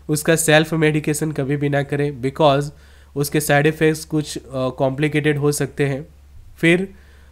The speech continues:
अ, आपके डॉक्टर या फिर फार्मासिस्ट को कंसल्ट करें, उसके बाद ही ये मेडिकेशन जो है वो स्टार्ट करें because ये आरएक्स only मतलब कि प्रिस्क्रिप्शन बेस्ड मेडिकेशन है। तो प्रॉपर आपको,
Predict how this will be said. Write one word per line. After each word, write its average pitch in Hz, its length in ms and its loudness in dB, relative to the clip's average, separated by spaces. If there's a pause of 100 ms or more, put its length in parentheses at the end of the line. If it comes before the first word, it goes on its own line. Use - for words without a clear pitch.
(120)
अ, 151 40 -2
आपके 151 460 6
डॉक्टर 170 440 2
या 170 80 4
फिर 160 140 -2
फार्मासिस्ट 156 640 0
को 160 100 -2
कंसल्ट 143 460 -2
करें, 143 180 -2
उसके 143 300 -2
बाद 131 300 0
ही 156 140 -2
ये 143 60 2
मेडिकेशन 127 640 -4
जो 123 100 -6
है 120 60 -6
वो 113 60 -8
स्टार्ट 151 340 -2
करें 156 240 -4
because 160 340 -2
ये 175 240 0 (520)
आरएक्स 170 440 4
only 170 240 4
मतलब 165 220 2
कि 170 100 -2
प्रिस्क्रिप्शन 170 680 -2
बेस्ड 147 260 0
मेडिकेशन 151 580 0
है। 156 180 -4 (240)
तो 131 60 -8
प्रॉपर 139 400 2
आपको, 151 540 2